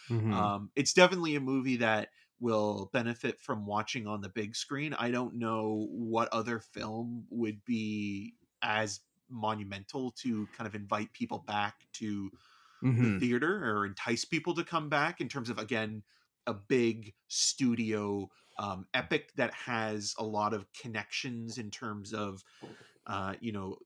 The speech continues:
Speaker 2: almost twenty years worth of material to go from. So it's, that is fascinating in itself. And, and I think it works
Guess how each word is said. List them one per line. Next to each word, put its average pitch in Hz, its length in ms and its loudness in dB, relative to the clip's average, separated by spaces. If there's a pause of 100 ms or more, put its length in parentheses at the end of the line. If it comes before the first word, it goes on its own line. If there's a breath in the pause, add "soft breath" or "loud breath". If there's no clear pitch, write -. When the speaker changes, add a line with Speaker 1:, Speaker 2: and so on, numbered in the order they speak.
(260)
Speaker 2:
almost 107 340 -4
twenty 117 340 -4
years 104 380 -4
worth 104 320 -4
of 104 100 -10
material 107 520 -2
to 120 120 -10
go 107 280 -2
from. 160 360 -4
So 107 400 0
it's, - 440 -2 (140)
that 123 260 8
is 110 140 0
fascinating 107 680 -4
in 101 100 -6
itself. 151 300 0
And, 175 240 2
and 175 100 2
I 185 80 4
think 214 160 2
it - 120 2
works - 520 2